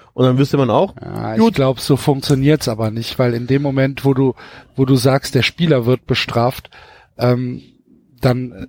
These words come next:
Speaker 2: ist der Spieler ja trotzdem eingesetzt, ohne dass er eingesetzt werden darf.
Speaker 1: Ja,
Speaker 2: Ich weiß
Speaker 1: gut,
Speaker 2: nicht,
Speaker 1: okay.
Speaker 2: ob das so funktioniert, aber,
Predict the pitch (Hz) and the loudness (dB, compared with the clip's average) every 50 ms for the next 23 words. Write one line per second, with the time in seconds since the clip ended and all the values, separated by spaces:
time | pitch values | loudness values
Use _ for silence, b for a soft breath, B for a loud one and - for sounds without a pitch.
0 | _ - - 131 - - - 135 117 - - - 143 143 135 143 135 131 131 131 | _ -4 -2 -2 0 2 2 2 2 0 -4 -4 -2 0 2 4 4 4 2 2
1 | - - - 143 - - - 147 131 127 - - 127 139 147 147 143 131 113 139 | 0 -2 -4 -4 -4 -4 -2 -2 -2 -2 -2 0 0 2 2 2 2 2 2 2
2 | 143 - - - - - 147 147 139 143 131 135 135 117 143 127 - 131 139 143 | 2 0 -2 -6 -6 -2 0 2 2 2 2 2 2 2 2 0 0 0 0 0
3 | 131 123 127 131 123 - - - - 127 131 123 117 120 113 - 135 131 107 92 | 0 0 0 0 0 -2 -6 -6 0 0 0 0 0 -2 0 0 2 2 0 -2
4 | - - - - _ B B B B B B B 87 90 90 78 - - - - | -6 -12 -16 -18 _ B B B B B B B -6 -6 -6 -6 -6 -4 0 2
5 | 147 143 170 196 202 185 175 170 - 151 156 139 - 156 139 - - 151 135 - | 4 4 4 4 2 2 0 0 2 0 0 2 2 0 0 2 2 0 0 0
6 | - 147 135 - - 147 131 139 151 135 117 120 117 120 139 135 | -2 -6 -4 -4 -6 -6 -4 -2 0 -2 -2 -2 0 0 0 0